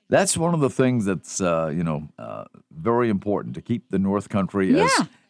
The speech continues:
Speaker 1: as, uh, North Country as, uh, it's always been.
Speaker 2: Absolutely.
Speaker 1: Yeah. Uh, some people call it the Great North Woods now, but,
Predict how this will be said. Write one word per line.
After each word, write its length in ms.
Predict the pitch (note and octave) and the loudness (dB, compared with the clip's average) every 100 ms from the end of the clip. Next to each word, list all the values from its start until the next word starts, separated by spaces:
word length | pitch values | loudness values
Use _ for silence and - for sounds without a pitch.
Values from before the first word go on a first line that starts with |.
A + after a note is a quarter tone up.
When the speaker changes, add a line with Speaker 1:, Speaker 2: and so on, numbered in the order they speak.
| - | -4
Speaker 1:
as, 360 | D#2 E2 - | -2 0 -2
uh, 100 | F2+ | -2
North 340 | D#2 G#2 B2 - | 0 0 0 0
Country 520 | C3+ A#2+ A2+ A#2 G#2 | 0 2 2 2 2
as, 480 | F2 F2 F2 E2+ - | 2 2 2 0 2
uh, 220 | F2 D#2+ | 2 0
it's 300 | B1+ E2 C#2+ | -2 -4 -4
always 520 | - G2 F2+ D2+ C#2+ - | 0 2 2 -2 -4 -2
been. 120 | F#3 | -2
Speaker 2:
Absolutely. 380 | - A3 F3+ D#2+ | -2 -2 0 0
Speaker 1:
Yeah. 120 | D2 - _ _ _ _ _ | -4 -10 _ _ _ _ _
Uh, 100 | - | -10
some 200 | - G#2 | -2 -2
people 260 | F#2+ F#2 E2 | 0 -2 -2
call 260 | F#2+ F2+ | 0 0
it 100 | F2+ | 0
the 60 | E2+ | -4
Great 300 | D#2+ G2 G2+ | -2 -2 0
North 260 | G2 F#2+ F#2 | 0 0 0
Woods 300 | F#2 F#2+ F2+ | -2 -2 -2
now, 300 | F2 E2+ F2+ | 0 0 -2
but, 240 | C2+ C2+ | -4 -6